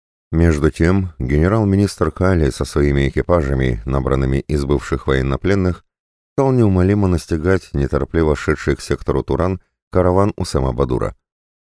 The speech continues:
Диктатор, которому было сообщено от разведки о том, что за ним по пятам движется вражеский флот, и не просто флот, а флот под предводительством самого Кали, был невероятно этому факту обрадован.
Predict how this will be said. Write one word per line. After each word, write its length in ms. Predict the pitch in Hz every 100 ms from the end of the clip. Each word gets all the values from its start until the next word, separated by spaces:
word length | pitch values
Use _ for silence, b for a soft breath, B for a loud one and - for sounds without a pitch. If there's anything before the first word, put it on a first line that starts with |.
| _ -
Диктатор, 500 | 78 76 - 117 78
которому 480 | 78 - 76 76 71
было 220 | 73 73
сообщено 560 | - 73 69 - 76 73
от 100 | 71
разведки 480 | 71 71 73 -
о 100 | 69
том, 320 | 67 76 71 - _ _
что 200 | - 80
за 120 | 78
ним 160 | 78 71
по 100 | 73
пятам 340 | - 80 71
движется 560 | 67 71 71 - 73 65
вражеский 540 | 67 73 65 67 -
флот, 340 | - 85 90 - _ _ -
и 80 | 78
не 120 | 80
просто 340 | 85 80 -
флот, 320 | 71 76 69 - -
а 80 | 69
флот 280 | 76 69
под 160 | - -
предводительством 840 | 71 67 67 69 69 - 67 67
самого 400 | - 71 69 65
Кали, 380 | - 82 87 87 - _ _ _
был 240 | 73 104 131
невероятно 560 | 131 123 104 117 110
этому 320 | 104 98 92
факту 360 | 82 78 - 92
обрадован. 520 | 80 67 58 60 55